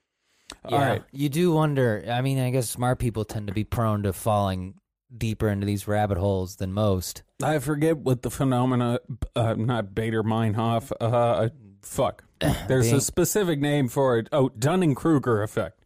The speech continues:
Speaker 2: Being able to do the math is a dangerous thing.
Speaker 1: Yes, Dunning-Kruger effect, uh, is essentially, like, people who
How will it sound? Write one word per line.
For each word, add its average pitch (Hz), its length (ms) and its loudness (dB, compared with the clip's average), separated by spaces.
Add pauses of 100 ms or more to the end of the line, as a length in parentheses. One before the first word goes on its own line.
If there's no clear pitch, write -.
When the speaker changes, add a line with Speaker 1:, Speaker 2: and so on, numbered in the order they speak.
(220)
Speaker 2:
Being 110 180 0
able 107 180 2
to 104 80 0
do 107 140 0
the 101 100 2
math 104 360 2
is 95 140 -2
a 95 60 -4
dangerous 98 420 -2
thing. 127 140 0
Speaker 1:
Yes, 104 260 0
Dunning-Kruger 160 840 2
effect, 127 460 -2
uh, 120 280 2
is 110 240 0
essentially, 120 560 2
like, 113 480 0 (720)
people 139 720 2 (580)
who 131 600 4